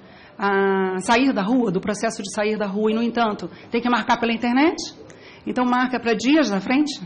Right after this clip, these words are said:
alguns dias na frente. Então, a assistente social que atende a população vulnerável de rua,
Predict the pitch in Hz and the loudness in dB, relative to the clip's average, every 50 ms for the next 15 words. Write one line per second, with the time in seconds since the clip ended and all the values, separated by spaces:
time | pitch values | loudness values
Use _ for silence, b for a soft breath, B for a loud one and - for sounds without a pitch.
0 | - - 240 196 190 220 240 160 175 170 202 220 214 170 208 208 - 233 233 285 | -8 -4 -4 -2 0 2 2 2 0 0 0 0 0 0 -2 -4 -4 -2 -2 -2
1 | 320 - - - B B B B B B B B - 214 208 233 233 233 240 247 | -2 -4 -8 -14 B B B B B B B B -4 -4 0 0 0 2 0 0
2 | 247 - 214 220 220 214 - - 247 240 - 254 233 233 - 226 226 226 226 - | 0 0 0 0 0 -2 -2 -2 -2 -2 -2 -4 -4 -2 0 0 0 0 0 0
3 | 220 220 220 233 233 233 233 226 202 175 208 202 214 208 208 202 - 220 214 175 | -2 -2 0 0 0 0 0 0 -2 -4 -4 -4 -2 -2 -2 -2 -4 -4 -4 -4
4 | 220 214 214 214 214 220 202 214 190 208 190 175 220 233 233 220 185 175 - | -2 -2 0 2 2 0 0 0 -2 -2 0 0 2 4 4 4 4 2 0